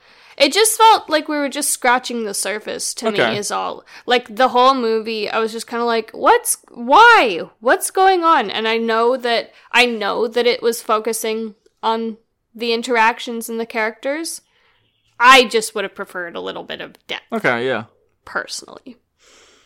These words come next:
Speaker 2: I do love the clothing in this, real quick. Like, I,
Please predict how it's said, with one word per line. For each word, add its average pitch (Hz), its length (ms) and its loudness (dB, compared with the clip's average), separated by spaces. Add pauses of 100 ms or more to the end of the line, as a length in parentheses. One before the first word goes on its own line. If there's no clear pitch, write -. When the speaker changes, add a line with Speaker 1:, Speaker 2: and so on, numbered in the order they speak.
(140)
Speaker 2:
I 139 60 -8
do 165 100 4
love 269 160 4
the 320 80 0
clothing 131 440 0
in 110 120 -6
this, 104 220 -10
real 113 120 -4
quick. 107 360 -8
Like, 113 300 -10 (100)
I, 113 460 -4